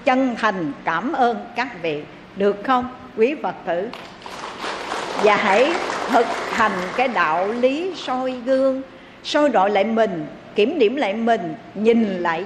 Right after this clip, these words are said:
chính mình để biết rõ tâm mình giờ này nó đang nghĩ cái gì, nó đang rọ rại, nó đang nói lên tiếng nói gì vậy. Nếu cái tâm hiền thiện thì nó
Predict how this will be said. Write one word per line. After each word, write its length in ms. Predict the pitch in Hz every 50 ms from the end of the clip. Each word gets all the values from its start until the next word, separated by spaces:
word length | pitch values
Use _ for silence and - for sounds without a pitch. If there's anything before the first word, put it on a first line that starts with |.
| - -
chính 300 | - 262 302 370 370 247
mình 260 | 226 214 180 170 156 156
để 100 | 170 185
biết 260 | 208 254 320 339 -
rõ 320 | 175 175 160 165 175 226 - - - - - - -
tâm 280 | 277 285 285 269 262
mình 280 | 226 214 202 180 175 170
giờ 300 | 185 208 202 190 185 170 170
này 180 | 190 185 175 165
nó 140 | 165 202 247
đang 300 | 254 262 269 262 240 185
nghĩ 160 | 180 170 175 220 269 -
cái 140 | - 285 294
gì, 320 | 214 196 196 185 160 151 - - - - - - - -
nó 120 | 277 294
đang 240 | 269 277 277 277 254 185
rọ 240 | 190 170 165 214 226 196
rại, 260 | 175 160 170 185 196 214
nó 160 | 254 294 294
đang 220 | 277 277 269 269
nói 200 | 269 277 302 359
lên 300 | 392 294 285 285 269 277
tiếng 240 | 254 - 294 320 370
nói 200 | 349 302 339 392 311 220
gì 220 | 208 240 214 185 180 175
vậy. 240 | 185 175 175 180 202 - - - - - - - -
Nếu 180 | 233 262 311
cái 140 | - - 349 349
tâm 240 | 294 277 277 277 254 190
hiền 380 | 226 226 233 233 214 202 190 175
thiện 280 | 202 185 180 185 220 208
thì 100 | 214 196
nó 140 | 185 214